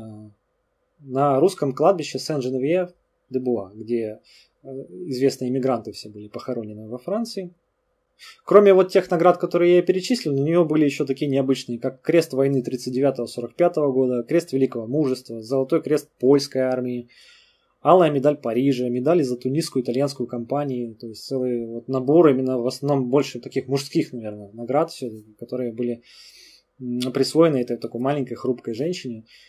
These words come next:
ну, видимо, такой с сильным характером. И, как писала, м, не так давно мадам де Серенье, журналист, э,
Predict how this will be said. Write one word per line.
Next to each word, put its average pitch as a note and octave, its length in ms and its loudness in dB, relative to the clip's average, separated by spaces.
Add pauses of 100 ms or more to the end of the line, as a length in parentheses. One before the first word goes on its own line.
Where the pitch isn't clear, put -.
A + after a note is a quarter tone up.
(220)
ну, C#3 180 -4
видимо, B2 260 -4
такой A#2+ 260 -6
с - 80 -14
сильным B2 300 -4
характером. A#2 600 -12 (920)
И, F3+ 300 8
как F3 260 6
писала, D#3+ 800 6
м, C#3 580 -6
не D#3 160 0
так C#3+ 220 4
давно C3+ 680 2 (1120)
мадам C#3+ 380 4
де C3 100 0
Серенье, D3 460 0
журналист, C#3 600 0
э, A#2+ 480 -2